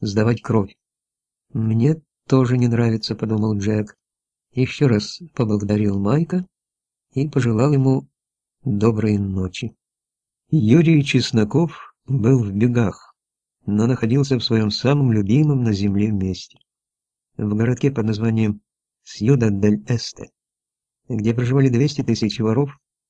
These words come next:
мошенников, проституток, киллеров, гангстеров, похитителей людей,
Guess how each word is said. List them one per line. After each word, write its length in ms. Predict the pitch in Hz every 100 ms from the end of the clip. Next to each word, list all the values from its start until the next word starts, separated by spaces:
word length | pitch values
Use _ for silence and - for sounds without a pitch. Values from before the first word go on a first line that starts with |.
| _ _
мошенников, 720 | 107 107 - 139 139 135 117
проституток, 720 | - 110 - 107 135 135 110
киллеров, 480 | - 127 123 123 120 _ _ _
гангстеров, 840 | 104 101 117 117 - 117 113 107 _ _ -
похитителей 560 | 104 113 117 117 110
людей, 400 | 104 104 107 127